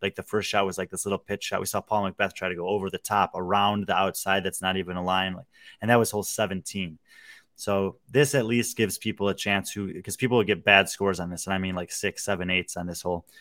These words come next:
and this will at least give people a chance to re-, you know, recover from that a little bit.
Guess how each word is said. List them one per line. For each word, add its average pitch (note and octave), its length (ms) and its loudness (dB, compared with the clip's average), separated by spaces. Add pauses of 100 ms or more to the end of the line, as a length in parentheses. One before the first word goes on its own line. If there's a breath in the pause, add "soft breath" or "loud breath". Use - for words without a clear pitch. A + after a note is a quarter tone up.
(180 soft breath)
and G#2+ 100 -2
this G#2+ 120 -2
will G#2 100 2
at F#2+ 60 0
least G2 200 -4
give G2 240 -4
people F#2+ 260 -6
a F2+ 60 -2
chance F#2 360 -6
to F2 60 -6
re-, F2 160 -8
you F#2+ 80 -8
know, F2+ 80 -4
recover F2+ 380 -2
from E2+ 200 -8
that F2 120 -6
a - 60 -8
little - 180 -10
bit. - 180 -8